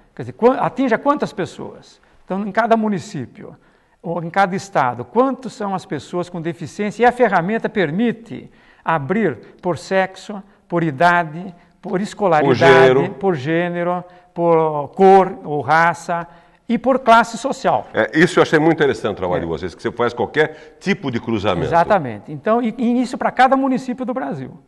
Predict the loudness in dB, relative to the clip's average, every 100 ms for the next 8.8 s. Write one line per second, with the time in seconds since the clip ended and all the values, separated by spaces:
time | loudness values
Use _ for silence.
0 | _ _ _ _ _ -14 -12 -14 -16 -12
1 | -12 -6 -8 -4 -2 2 2 4 2 2
2 | -2 -2 0 0 -2 0 -2 -2 -14 0
3 | 4 4 2 -2 -2 -6 -10 -6 -4 -2
4 | -4 -2 -2 -2 -4 -4 -4 -4 -6 2
5 | 2 2 -2 -10 -8 -8 -6 0 2 2
6 | 0 -2 -4 -4 -2 -2 -4 -6 -6 -6
7 | -2 -4 -2 -6 -2 0 -2 -8 -12 -18
8 | _ -4 -2 -2 -6 -2 -2 -2